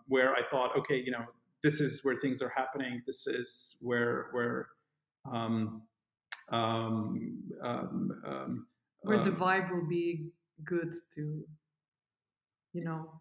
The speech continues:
Speaker 1: Yeah, yeah,
Speaker 2: put
Speaker 1: it,
Speaker 2: your thinking on the next level."
Speaker 1: so sort of. I mean, it's, it's, it's, I'm not sure whether, whether it's sort of thinking at the next level. It's more just like,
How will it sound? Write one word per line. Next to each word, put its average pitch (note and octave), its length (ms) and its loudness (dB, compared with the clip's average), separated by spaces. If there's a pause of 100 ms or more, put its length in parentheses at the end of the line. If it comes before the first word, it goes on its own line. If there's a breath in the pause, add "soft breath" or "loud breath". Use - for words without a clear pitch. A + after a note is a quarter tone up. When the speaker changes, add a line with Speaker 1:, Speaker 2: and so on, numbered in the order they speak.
Speaker 1:
Yeah, G#3 320 12
yeah, A3 300 12
Speaker 2:
put G#3 120 10
Speaker 1:
it, F3+ 60 6
Speaker 2:
your G3+ 140 10
thinking G#3 300 6
on F#3 100 4
the F3+ 60 4
next F3+ 320 2
level." E3 420 0
Speaker 1:
so C4+ 180 0
sort C4+ 280 6
of. G#3 80 8
I G#3+ 80 8
mean, A3 120 10
it's, - 220 2
it's, G3+ 320 6
it's, - 360 4 (1300 loud breath)
I'm F#3+ 80 8
not A#3+ 120 6
sure C#4+ 100 8
whether, A#3 180 10
whether G#3 220 12
it's G3+ 120 4
sort G3+ 140 4
of F#3+ 160 2
thinking E3+ 560 8 (160)
at D3+ 100 4
the D3+ 60 4
next D3+ 260 8
level. D3+ 220 6
It's E3 160 2
more G#3+ 160 10
just G3 240 2
like, E3 240 4